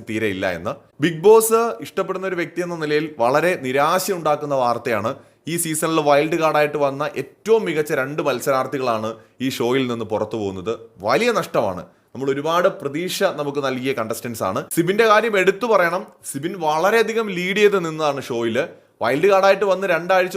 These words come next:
കൊണ്ട്, ഏഹ്, അവിടെ ഉണ്ടായിരുന്ന മത്സരാർത്ഥികളെക്കാൾ കൂടുതൽ ഫാൻ ബേസ് ഉണ്ടാക്കിയെടുക്കുക എന്ന് പറയുന്നത് ചെറിയ കാര്യമല്ല.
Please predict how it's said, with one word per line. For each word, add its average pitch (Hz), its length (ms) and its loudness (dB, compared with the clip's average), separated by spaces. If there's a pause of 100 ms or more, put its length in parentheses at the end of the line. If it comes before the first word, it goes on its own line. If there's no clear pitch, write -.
കൊണ്ട്, 170 200 -2 (440)
ഏഹ്, 117 220 -6
അവിടെ 139 280 2
ഉണ്ടായിരുന്ന 180 520 2
മത്സരാർത്ഥികളെക്കാൾ 185 1040 2
കൂടുതൽ 170 400 0
ഫാൻ 156 300 0
ബേസ് 185 220 0
ഉണ്ടാക്കിയെടുക്കുക 165 580 0
എന്ന് 170 140 -2
പറയുന്നത് 165 460 -4
ചെറിയ 165 300 0
കാര്യമല്ല. 165 300 2